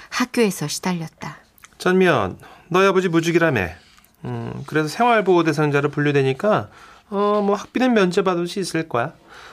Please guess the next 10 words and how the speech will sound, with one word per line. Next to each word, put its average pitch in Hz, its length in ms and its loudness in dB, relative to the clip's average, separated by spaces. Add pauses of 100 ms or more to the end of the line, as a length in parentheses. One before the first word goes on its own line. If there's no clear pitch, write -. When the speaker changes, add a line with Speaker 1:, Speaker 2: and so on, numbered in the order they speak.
(140)
Speaker 2:
어, - 100 -4
아무래도 180 300 2
생활보호 214 520 4
대상자들은 139 560 2
말이야. 143 600 2 (160)
Speaker 1:
반 190 180 2
아이들 175 360 2
다 175 260 0
있는 196 240 4
데서 151 500 -4